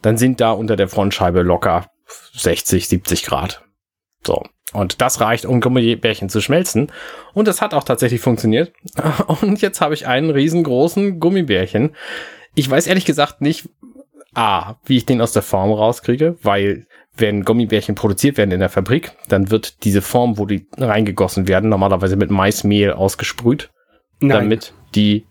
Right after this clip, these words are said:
Speaker 2: Die, die
Speaker 1: da
Speaker 2: Form
Speaker 1: rauskommt.
Speaker 2: ist Ma-, die, die Form ist Maismehl.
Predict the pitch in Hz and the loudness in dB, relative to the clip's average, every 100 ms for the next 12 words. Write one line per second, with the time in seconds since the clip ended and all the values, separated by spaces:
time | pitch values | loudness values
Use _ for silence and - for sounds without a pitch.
0 | - 139 143 - 117 98 110 143 113 185 | -4 -2 -2 0 -2 2 0 0 0 0
1 | - 131 139 135 147 127 127 - 147 156 | 0 0 0 0 -4 0 -2 0 0 0
2 | 95 - - 113 113 - 98 95 | -2 -2 0 2 2 0 -4 -4